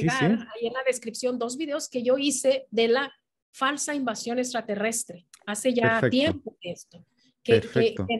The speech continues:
Speaker 1: realidad no va a suceder, no va a suceder. Ellos no son
Speaker 2: Ujú.
Speaker 1: invasivos. Estos seres de las estrellas más evolucionados que nosotros, por supuesto que bajan aquí, nos observan, nos escuchan, nos monitorean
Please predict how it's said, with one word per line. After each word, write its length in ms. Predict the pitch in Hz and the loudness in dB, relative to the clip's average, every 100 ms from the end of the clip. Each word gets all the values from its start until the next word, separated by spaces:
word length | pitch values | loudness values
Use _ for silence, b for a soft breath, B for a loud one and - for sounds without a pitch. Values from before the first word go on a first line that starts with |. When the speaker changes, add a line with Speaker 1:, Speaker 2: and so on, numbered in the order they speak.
| 240 | -2
Speaker 1:
realidad 240 | 233 247 262 | 0 2 0
no 160 | 285 294 | 0 0
va 100 | 302 | 0
a 20 | |
suceder, 520 | - 247 208 180 156 226 | -2 -2 -2 -2 -4 0
no 140 | 311 | 2
va 60 | 349 | 2
a 40 | |
suceder. 380 | 269 226 196 208 | 0 -2 0 2
Ellos 240 | 269 320 | 2 2
no 120 | 330 | 0
son 220 | 330 320 311 | -2 -2 0
Speaker 2:
Ujú. 80 | |
Speaker 1:
invasivos. 800 | 311 254 208 - - 254 - - _ _ _ _ _ - | 0 0 -4 -8 -12 -10 -10 -12 _ _ _ _ _ -6
Estos 280 | 233 240 311 | -4 -2 0
seres 380 | 294 311 302 - | 0 0 -4 -4
de 160 | 233 220 | 0 2
las 200 | 208 202 | 0 -4
estrellas 560 | - 226 262 277 220 | -2 2 2 2 0
más 220 | 220 240 311 | -2 -2 -2
evolucionados 680 | 269 233 220 214 226 269 | -2 -2 -4 -4 -2 -4
que 100 | - | -4
nosotros, 640 | 220 196 214 214 285 277 _ _ _ | -4 -4 -6 -4 -4 -6 _ _ _
por 120 | 254 | -2
supuesto 540 | 254 233 262 302 - 262 | 0 4 4 4 0 0
que 120 | 226 | 2
bajan 360 | 208 208 233 208 | 0 0 -2 -2
aquí, 380 | - 220 226 240 | -2 -2 0 -2
nos 220 | 214 208 | -2 -2
observan, 640 | 196 - 240 240 226 226 | -2 0 2 2 0 -2
nos 180 | 208 196 | -4 -6
escuchan, 500 | 180 247 254 247 233 | -4 0 0 2 0
nos 140 | 214 | 2
monitorean 840 | 208 208 220 214 208 262 247 233 | 2 2 2 0 0 4 4 2